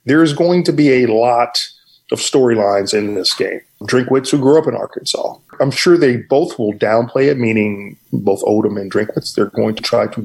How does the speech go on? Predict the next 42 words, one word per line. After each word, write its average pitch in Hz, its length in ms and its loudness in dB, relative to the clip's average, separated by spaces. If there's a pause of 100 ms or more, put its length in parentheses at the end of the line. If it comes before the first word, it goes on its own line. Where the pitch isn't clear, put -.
(140)
downplay 113 640 -2
this - 180 -6
game, 101 320 -4
but - 240 -4 (200)
the 113 120 0
game 160 260 2
ultimately 165 340 2
is 120 100 0
about 110 220 0
the 110 40 -8
players. - 720 -8 (440)
And, 104 640 0
you 120 120 2
know, 113 80 2
the 107 80 0
players 120 720 -2
on 123 100 -2
both 113 240 0
sides 113 440 0
are 107 80 -2
going 107 340 -2
to, 117 220 -4
probably 202 260 2
on 113 120 2
the 107 40 -2
Missouri 113 340 2
side, 107 360 0
understand 120 600 0
it 113 200 -4
probably 117 260 0
a 110 60 2
little 117 420 -2
bit 104 180 -2
better. 151 360 0 (220)
You 180 60 2
know, 185 160 2
they're, 185 300 4
it's 185 140 -2
gonna 185 160 2
be 175 160 4
emotional 151 580 0
for 107 400 -4